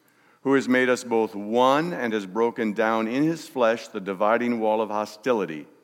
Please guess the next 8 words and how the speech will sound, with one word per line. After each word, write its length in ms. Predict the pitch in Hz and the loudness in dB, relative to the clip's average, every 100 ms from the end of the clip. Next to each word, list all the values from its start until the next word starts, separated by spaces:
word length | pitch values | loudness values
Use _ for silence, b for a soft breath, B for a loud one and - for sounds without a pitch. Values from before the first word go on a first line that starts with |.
| _ | _
Now 80 | 92 | -6
listen 280 | 98 101 104 | -6 -6 -10
to 60 | |
this. 380 | 95 78 67 - _ _ _ _ _ _ _ _ _ _ | -8 -10 -12 -20 _ _ _ _ _ _ _ _ _ _
This 160 | 127 - | -12 -10
is 120 | 110 | -6
good 180 | 123 101 | -4 -2
news. 480 | 110 120 - - | -2 -4 -8 -18